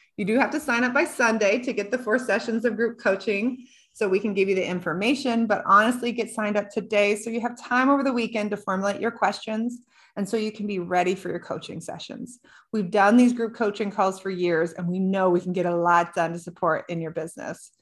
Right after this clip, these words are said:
in that hour. You have to sign up this weekend to get the bonus because it starts Monday. The calls will be recorded. You'll be able to post questions in advance, and the calls will be searchable. So you can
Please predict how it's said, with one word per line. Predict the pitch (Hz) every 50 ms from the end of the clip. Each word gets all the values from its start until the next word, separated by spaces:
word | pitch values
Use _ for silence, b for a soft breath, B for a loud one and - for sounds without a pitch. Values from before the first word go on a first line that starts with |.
| _ _ _ -
in | 175 170 175
that | 170 170 - - -
hour. | - - - - - - - - - b b b b b -
You | 202
have | 185 190 202 208 -
to | 254
sign | 247 - 233 226 233
up | 240 240
this | 294 311 302 - -
weekend | 226 226 226 247 240 254
to | 254 220
get | 196 202 202
the | 247
bonus | 226 226 220 202 202 208 226 254 -
because | 240 196 202 185
it | 226 247
starts | 247 - 180 214 247 - -
Monday. | 208 196 185 190 185 180 175 185 196 - b b b b -
The | 185 185
calls | 185 - 202 196 208 202 202
will | 190 196 202 208
be | 214 277 320
recorded. | 370 370 359 - - 233 214 202 196 202 214 254 269 - -
You'll | 190 196 202
be | 185 208 - -
able | 180 185 185 190
to | 202
post | 202 - - 196 208 226 240 -
questions | 269 254 262 - 262 262 247
in | 285 262 262
advance, | 240 208 214 214 220 240 269 302 - - _ b b b b b b b -
and | 233 240
the | 233
calls | 240 - - 254 262 311 285 285
will | 285 247
be | 269 247
searchable. | 254 - - 262 294 - - 254 185 175 110 - - - - -
So | - - 208
you | 196 208 208
can | - 226 196 - -